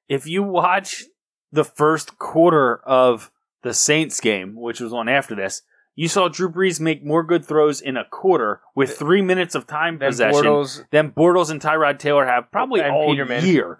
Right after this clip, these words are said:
Speaker 1: Yeah, well, that's true.
Speaker 2: We're gonna
Speaker 1: That's
Speaker 2: see
Speaker 1: true.
Speaker 2: that here in a little bit.
Speaker 1: Yeah, that was,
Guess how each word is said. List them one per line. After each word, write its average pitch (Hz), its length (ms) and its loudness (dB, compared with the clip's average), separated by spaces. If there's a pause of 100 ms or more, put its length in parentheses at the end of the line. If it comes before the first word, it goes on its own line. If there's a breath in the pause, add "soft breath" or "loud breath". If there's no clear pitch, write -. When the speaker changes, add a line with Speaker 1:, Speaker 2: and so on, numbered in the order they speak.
(280 loud breath)
Speaker 1:
Yeah, 92 180 -10 (100)
well, 101 220 -8
that's 104 220 -4
true. 82 280 -10
Speaker 2:
We're 120 180 -2
gonna 127 120 0
Speaker 1:
That's 120 120 -2
Speaker 2:
see 131 160 0
Speaker 1:
true. 120 80 4
Speaker 2:
that 120 120 6
here 117 160 0
in 110 80 -4
a 107 80 -6
little 107 180 -8
bit. 104 260 -4 (920 soft breath)
Speaker 1:
Yeah, 95 160 -2
that 98 180 0
was, - 360 -6